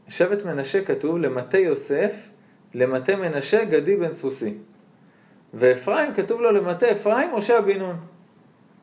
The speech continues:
מה אתה מבין מזה? שיוסף, שיש לו שני שבטים, יהושע, אה, אפרים ומנשה, הלך למנשה. נכון? אתה רואה כתוב, "למטה יוסף, למטה מנשה גדי בן סוסי."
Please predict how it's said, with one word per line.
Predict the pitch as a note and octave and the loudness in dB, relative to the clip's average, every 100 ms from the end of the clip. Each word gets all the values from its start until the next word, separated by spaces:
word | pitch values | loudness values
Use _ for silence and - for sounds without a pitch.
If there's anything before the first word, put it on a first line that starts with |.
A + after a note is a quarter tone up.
| _ - | _ 0
מה | F3+ | 0
אתה | F#3+ | 0
מבין | D#3 D3+ C#3+ | -2 -2 -4
מזה? | A#2+ B2+ C3+ | -2 -2 -2
שיוסף, | - C3 B2 A#3 A3 G3+ | 0 0 0 0 0 0
שיש | - E3+ E3 | -2 -4 -2
לו | D#3 | -4
שני | D3+ D#3+ | -4 -6
שבטים, | D#3 C#3 A#2+ G#2+ G#2 - - _ _ _ _ - | -2 -2 -2 -4 -8 -12 -20 _ _ _ _ -16
יהושע, | B2 A#2+ - D3 B2+ A2 - B2 | -8 -8 -2 -2 -2 -4 -10 -2
אה, | A#2 A2+ | 0 0
אפרים | - C#3+ C#3+ A#2+ | -4 -4 -2 -2
ומנשה, | A#2 A2+ A2 G#2 G#2+ G#2 - - - - - - | -2 -2 -6 -4 -4 -4 -6 -18 -20 -20 -20 -6
הלך | C3 E3+ G3 | -4 -2 -4
למנשה. | F#3 F3 - E3 - - _ _ _ _ _ _ | -6 -6 -6 -10 -10 -20 _ _ _ _ _ _
נכון? | - F#3 G#3+ G#3 - _ | -6 -2 -2 -4 -12 _
אתה | - | -2
רואה | D3+ | 0
כתוב, | D#3+ F#3 A#3+ | 0 -2 -2
"למטה | C#3+ D3 D#3 F#3 | 0 0 0 4
יוסף, | A3 F3 A3+ C#4+ - | 6 4 2 0 0
למטה | F#3 E3+ G#3 | -2 2 2
מנשה | G3+ F3+ C4+ | 2 -2 0
גדי | F#3 F3 | 2 2
בן | F3 D#3+ | 0 -4
סוסי." | C#3 C3 A2 | -6 -6 -6